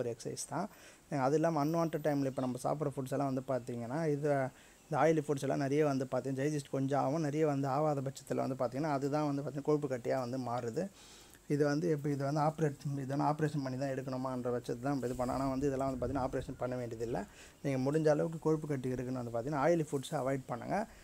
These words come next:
இது அன்வான்டட் டைம்ல ஃபுட் சாப்பிட்றது, அதெல்லாம் வந்து அவாய்ட் பண்ணீங்கன்னா வந்து பார்த்தீங்கன்னா, அது மூலியமா தான் வந்து பார்த்தீங்கன்னா, அந்த கொழுப்புலாம் ஜாஸ்தி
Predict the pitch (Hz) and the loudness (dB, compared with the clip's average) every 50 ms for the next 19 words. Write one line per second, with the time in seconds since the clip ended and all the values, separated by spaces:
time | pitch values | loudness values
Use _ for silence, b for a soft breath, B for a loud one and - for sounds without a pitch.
0 | B B - - 147 147 165 180 175 170 160 175 156 165 156 147 139 135 135 - | B B -2 2 2 4 4 4 2 2 2 0 0 0 0 2 2 0 -2 -4
1 | 147 139 - - 135 123 123 131 151 160 151 147 151 151 151 147 139 135 127 135 | -6 -6 -2 0 -2 0 0 0 0 0 0 2 2 2 2 2 2 2 2 2
2 | 139 135 - 135 127 123 123 135 135 127 123 117 123 120 123 143 147 127 127 139 | 2 2 0 -2 -2 -2 -2 -2 -2 -2 -2 -2 -2 -2 -2 0 0 0 2 2
3 | 160 156 156 160 156 151 151 147 147 156 156 151 143 139 135 139 131 143 156 147 | 2 2 4 4 2 4 2 2 2 2 2 2 0 0 -2 -2 -4 -2 -2 -2
4 | 135 127 - 160 175 175 - 165 160 151 143 139 139 147 143 - 156 | -4 0 2 4 2 4 2 0 -2 0 2 2 0 0 0 0 0